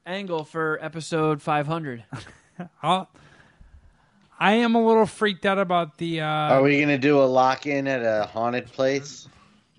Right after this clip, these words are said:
Speaker 2: Dude. What an idea. Yeah. I'm fucking down. Do you wanna go? I'll, I'll record from a haunted house. I guarantee we don't get murdered during the recording.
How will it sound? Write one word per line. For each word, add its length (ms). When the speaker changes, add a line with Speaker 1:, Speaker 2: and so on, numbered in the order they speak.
Speaker 2:
Dude. 400
What 280
an 120
idea. 640
Yeah. 280
I'm 140
fucking 540
down. 440
Do 80
you 60
wanna 180
go? 160
I'll, 420
I'll 80
record 360
from 160
a 40
haunted 380
house. 480
I 100
guarantee 580
we 140
don't 180
get 160
murdered 480
during 240
the 80
recording. 500